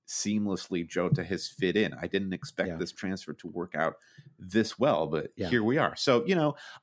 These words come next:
Speaker 1: I think like Jurgen Klopp, Josh. You know, that's kinda
Speaker 2: Mm-hmm.
Speaker 1: where I'm at.
Speaker 2: Sure. I'm like Bruno Fernandes. You're like Jurgen Klopp. It's a good,
Speaker 1: <laughs>
Speaker 2: yeah. <laughs>
Speaker 1: Exactly. Um, I, I, I'm on board.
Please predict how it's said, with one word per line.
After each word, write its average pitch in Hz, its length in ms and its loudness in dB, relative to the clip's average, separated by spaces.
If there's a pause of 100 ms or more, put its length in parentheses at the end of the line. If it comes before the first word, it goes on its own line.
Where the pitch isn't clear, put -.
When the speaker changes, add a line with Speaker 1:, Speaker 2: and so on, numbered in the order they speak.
Speaker 1:
I 185 300 6
think 139 400 2
like 98 260 2
Jurgen 90 400 0
Klopp, - 340 -6 (240)
Josh. 73 420 -4
You 95 80 -2
know, 82 100 -2
that's 135 240 0
kinda 135 200 4
Speaker 2:
Mm-hmm. 87 80 2
Speaker 1:
where 87 220 8
I'm 98 220 6
at. 120 240 4 (220)
Speaker 2:
Sure. 104 320 2
I'm 147 120 6
like 165 200 4
Bruno 165 160 8
Fernandes. 139 500 6
You're 123 140 4
like 120 240 2
Jurgen 104 340 0
Klopp. - 420 -8
It's - 160 -8
a 117 40 -2
good, 104 340 2 (100)
Speaker 1:
<laughs> - 80 -4
Speaker 2:
yeah. 127 460 2 (100)
<laughs> - 120 -12
Speaker 1:
Exactly. 117 1120 4 (600)
Um, 131 480 6
I, 117 260 6 (120)
I, 123 180 0 (140)
I'm 143 200 6
on 170 180 6
board. 120 380 6